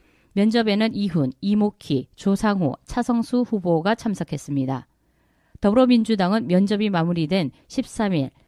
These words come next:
시은 세 곳의 경선 지역을 발표했지만 금천구는 제외됐습니다.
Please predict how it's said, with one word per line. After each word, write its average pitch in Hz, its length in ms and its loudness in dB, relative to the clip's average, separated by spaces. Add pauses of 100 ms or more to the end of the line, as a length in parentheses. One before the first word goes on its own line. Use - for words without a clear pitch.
시은 262 480 2
세 240 220 2
곳의 233 380 0
경선 190 420 0
지역을 180 340 -2
발표했지만 165 720 -4 (220)
금천구는 214 680 -2
제외됐습니다. 135 920 -2